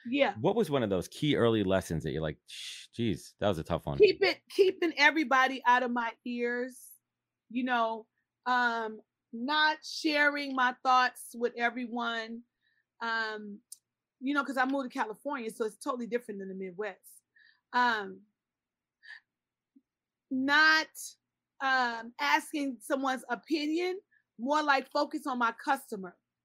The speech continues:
Speaker 1: What is my customer? What are they saying to me? Keeping focus with the customer, delivering what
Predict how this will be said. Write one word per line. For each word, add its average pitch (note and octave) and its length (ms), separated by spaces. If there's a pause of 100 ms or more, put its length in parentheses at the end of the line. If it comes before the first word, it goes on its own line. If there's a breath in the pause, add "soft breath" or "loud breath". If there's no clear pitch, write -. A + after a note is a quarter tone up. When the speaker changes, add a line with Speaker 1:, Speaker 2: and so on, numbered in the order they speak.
(960)
Speaker 1:
What D4 300
is D#4+ 200
my D4 160
customer? C#4+ 720
What C#4+ 220
are E4+ 100
they D#4 140
saying D4+ 500
to C4 140
me? F#3+ 340 (720 soft breath)
Keeping E4+ 440 (200)
focus E4 500
with B3 180
the A3 100
customer, G#3+ 760 (680)
delivering D#4 720
what C4 220